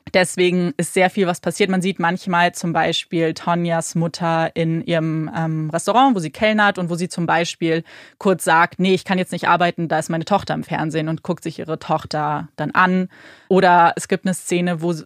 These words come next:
ihre Mutter jemanden dafür bezahlt, dass er sie, ähm, beschimpft, kurz bevor sie auf die Eisbahn geht. Und das ist natürlich nicht belegbar. Aber ich glaube, dass das eben ihre Rolle so ein bisschen zeigen soll, weil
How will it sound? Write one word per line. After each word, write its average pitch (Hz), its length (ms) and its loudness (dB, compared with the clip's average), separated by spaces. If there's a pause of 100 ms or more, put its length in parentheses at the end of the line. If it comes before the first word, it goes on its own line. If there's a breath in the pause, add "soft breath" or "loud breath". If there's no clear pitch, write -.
(140)
ihre 175 220 -2
Mutter 180 260 0
jemanden 170 380 0
dafür 165 240 -2
bezahlt, 160 560 0
dass 160 160 -4
er 165 160 -2
sie, 156 320 -4
ähm, 156 580 -2
beschimpft, - 540 0
kurz - 240 -2
bevor 156 340 0
sie 151 440 -2
auf 165 100 -4
die - 100 -6
Eisbahn - 580 -4
geht. - 360 -4 (720 soft breath)
Und 175 380 2
das - 260 -6 (260)
ist 262 140 4
natürlich 196 280 2
nicht 165 140 -4
belegbar. 180 600 0 (380 soft breath)
Aber 208 200 2
ich - 140 -4
glaube, 202 360 2
dass 196 180 -6
das 185 240 -4
eben 180 220 -4
ihre 180 240 -4
Rolle 214 320 4
so 165 120 -4
ein 156 120 -4
bisschen 151 360 -8
zeigen 156 340 -6
soll, 170 240 -2
weil 175 420 0